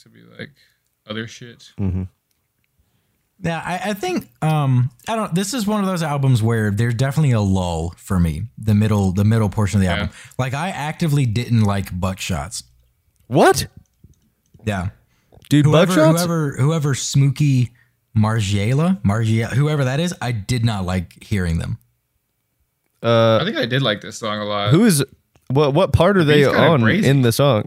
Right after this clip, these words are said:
Speaker 2: Uh, isn't, like, Playboi Carti in that song?
Speaker 3: Yeah, and I don't, I don't really like Cardi's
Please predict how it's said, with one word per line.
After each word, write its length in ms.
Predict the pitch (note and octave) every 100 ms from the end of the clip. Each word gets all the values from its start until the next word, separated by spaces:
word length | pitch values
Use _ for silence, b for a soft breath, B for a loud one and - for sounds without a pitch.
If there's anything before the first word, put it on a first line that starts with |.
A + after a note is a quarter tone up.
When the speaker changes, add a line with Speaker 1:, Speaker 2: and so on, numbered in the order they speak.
| -
Speaker 2:
Uh, 40 |
isn't, 400 | C#3 A#2 G#3+ D4
like, 160 | B3+ C#3
Playboi 360 | D#3 F3+ G3+
Carti 320 | C#3 C3 C#3+ A3+
in 100 | A#3
that 140 | A#3+
song? 360 | A#3 A#3+ A3+ - _ _ -
Speaker 3:
Yeah, 320 | E3 G3 G#3+
and 120 | G3+ G#3
I 80 |
don't, 240 | D4+ C#4+ -
I 120 | E3
don't 120 | D4+ D4+
really 200 | G3 A#2+
like 200 | C3 A2+
Cardi's 540 | A2 A2 C#3 D3+